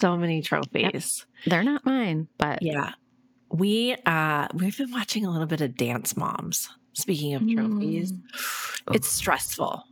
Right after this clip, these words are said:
Speaker 1: It's
Speaker 2: It's
Speaker 1: stressful.
Speaker 2: rough.
Speaker 1: It's
Speaker 2: I
Speaker 1: rough.
Speaker 2: watched it back in the day, like, when it first came out. Is it still going? Like, are these
Speaker 1: No.
Speaker 2: new episodes?
Speaker 1: No, I think,
Speaker 2: These
Speaker 1: no, she's been, like, to jail and back, and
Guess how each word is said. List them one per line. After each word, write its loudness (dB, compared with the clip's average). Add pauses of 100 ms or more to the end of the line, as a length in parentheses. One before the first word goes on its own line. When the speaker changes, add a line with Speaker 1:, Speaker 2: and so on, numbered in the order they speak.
(120)
Speaker 1:
It's 0
Speaker 2:
It's 0
Speaker 1:
stressful. -4
Speaker 2:
rough. -2 (340)
Speaker 1:
It's -2
Speaker 2:
I 2
Speaker 1:
rough. -2
Speaker 2:
watched 0
it 0
back 2
in 4
the 2
day, 2
like, -2
when 2
it -4
first -2
came 2
out. -2
Is 4
it 2
still 4
going? 2 (560)
Like, 6
are 6
these 4
Speaker 1:
No. 6
Speaker 2:
new 4
episodes? 4
Speaker 1:
No, 0
I 4
think, 0
Speaker 2:
These 6
Speaker 1:
no, 0
she's -2
been, 2
like, 0
to -4
jail 2
and 0
back, 2
and -2